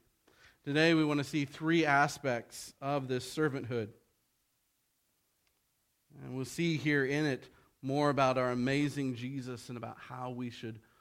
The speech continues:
follow him this morning. So let's dig into our text here. And first, first point is this, the motivation of the servanthood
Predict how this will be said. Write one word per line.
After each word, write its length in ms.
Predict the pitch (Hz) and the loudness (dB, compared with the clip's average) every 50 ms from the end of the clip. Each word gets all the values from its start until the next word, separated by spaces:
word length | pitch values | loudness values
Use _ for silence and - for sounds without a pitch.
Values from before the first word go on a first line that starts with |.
| _ _ _ _ | _ _ _ _
follow 540 | _ - - - 135 123 127 131 127 120 113 | _ -8 -4 -2 0 0 0 -2 -2 -4 -6
him 320 | 104 123 120 113 110 107 | -6 -6 -6 -6 -6 -6
this 180 | 110 107 - - | -8 -10 -10 -10
morning. 320 | 123 110 110 107 104 101 98 - _ _ _ _ _ _ _ _ _ _ _ _ _ _ | -10 -10 -8 -10 -10 -12 -16 -20 _ _ _ _ _ _ _ _ _ _ _ _ _ _
So 60 | - 156 | 0 2
let's 180 | 175 175 175 | 2 2 0
dig 300 | - 131 156 160 156 147 | 0 4 6 6 6 6
into 480 | 156 156 151 151 151 147 143 - 151 131 | 6 4 4 4 4 2 0 0 -2 0
our 120 | 123 123 | 0 0
text 480 | 120 - - 165 143 143 - - - - | -2 0 0 0 0 0 -2 -10 -12 -10
here. 220 | 131 117 117 117 | -8 -8 -6 -8
And 100 | 120 120 | -8 -10
first, 360 | - - 160 160 160 - - - - _ _ _ _ _ _ _ _ | -8 -4 -2 -2 -2 -2 -4 -12 -20 _ _ _ _ _ _ _ _
first 320 | - 165 165 156 - - | -2 -2 -2 -2 -2 -4
point 220 | - 151 139 139 135 | -4 -2 -2 0 -2
is 100 | 120 104 | -2 0
this, 280 | 135 147 143 135 139 | 0 2 2 0 0
the 100 | - 143 | -2 -2
motivation 1080 | 135 131 135 143 147 160 160 160 131 147 147 151 156 147 - - 120 107 107 107 110 110 _ _ _ _ _ _ _ _ _ _ _ | 0 2 2 4 4 4 4 4 4 6 6 6 4 2 -2 -6 -6 -6 -6 -8 -10 -12 _ _ _ _ _ _ _ _ _ _ _
of 160 | - 123 123 | -8 -8 -6
the 60 | 120 131 | -6 -8
servanthood 960 | - - - - 170 160 147 131 123 117 107 110 107 104 104 104 101 107 | -6 -4 0 4 4 4 4 2 0 -4 -4 -6 -6 -6 -6 -8 -8 -10